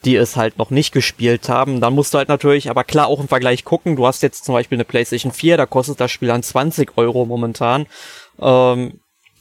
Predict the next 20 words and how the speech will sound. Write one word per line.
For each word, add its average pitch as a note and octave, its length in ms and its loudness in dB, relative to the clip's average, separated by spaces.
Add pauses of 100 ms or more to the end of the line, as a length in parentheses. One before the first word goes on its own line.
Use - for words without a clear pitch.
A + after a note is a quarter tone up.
(140)
ja, C3+ 180 2
ist G2 180 -2
natürlich D3+ 440 2
ein C#3+ 120 -4
Unterschied, C#3+ 640 0
aber B2 100 2
du B2+ 80 -12
musst D3 160 0
halt C#3 120 0
auch C#3 160 0
bedenken, C#3 720 -2
da B2 100 0
ist - 200 -4
Entwicklungsarbeit C#3 840 0
reingeflossen, B2+ 840 -2 (340)
die, C3 280 2
ähm, A#2 500 0
Produktionskosten C#3+ 1000 0
sind B2+ 280 -2
höher, C3 340 2